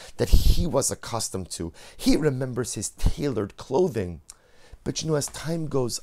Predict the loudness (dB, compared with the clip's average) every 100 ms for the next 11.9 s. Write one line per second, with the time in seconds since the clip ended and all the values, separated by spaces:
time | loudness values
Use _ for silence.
0 | -8 -6 -4 -6 -8 -16 _ _ _ _
1 | _ -12 -8 -8 -8 -8 -10 -10 -8 -8
2 | -8 -10 -12 -14 _ _ _ _ -10 -6
3 | -6 -6 -4 -4 -4 -12 -14 -14 -18 _
4 | _ -20 -16 -6 -4 -4 -2 -2 0 0
5 | 0 -2 -4 -6 -10 -6 0 0 0 -4
6 | -4 -6 -10 -6 -4 -4 -4 -2 -2 -2
7 | 0 0 -2 -12 _ _ -6 -2 0 -2
8 | -4 -4 0 0 0 -4 -6 -8 -16 -12
9 | -4 0 0 0 -4 -2 -2 0 -2 -2
10 | -2 0 0 -2 -10 -20 _ -10 0 0
11 | 0 -2 -2 0 0 0 0 -2 -6